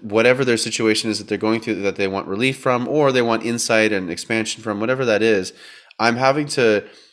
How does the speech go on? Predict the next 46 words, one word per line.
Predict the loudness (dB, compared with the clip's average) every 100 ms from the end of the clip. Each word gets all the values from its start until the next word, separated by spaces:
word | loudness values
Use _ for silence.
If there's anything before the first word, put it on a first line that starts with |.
| _ _ _ _ _
write | 0 4 4 2
the |
four | 0 4
hundred | 4 4 -2 -8
thirty-two | -4 -2 0 -4 -4
hertz | -2 -2 -4
tune | -2 0 2
music | 0 0
so | -4 -2
that | -2
we're | 0 -4
gonna, | -4 -4
you | -6
know, | -8 -10 -14 _ _
obviously | -8 -6 -8 -2
resonate | 0 0 -4 -8
with | -10
the |
cells | -4 -2 -2
a | -4
bit | -10
more | -10
harmoniously, | -8 -6 -6 -6 -4 -2
all | 0
that | 0 0
jazz. | 0 0 0 -4 -14 -20 -20 _
But | -4
then | 2 4 2 -6 -14 _ _ _ -6
go | 2 4 6
in | 4 4 2 -2 -6 -18 _ 4
after | 4 4 2 0 2
I've | 2 0 0 -14 _ 2
brought | 2 2
them | -2
into | -6 -4 -6
a |
very | -4 0 0
deep | 0 -4
state | -4 -4
of | -4
relaxation, | 0 -2 0 -2 -2 -6 -6
so | -6
their | -6
subconscious | -8 -10 -8 -8 -6 -6 -6
is | -6
more | -2 -2 -4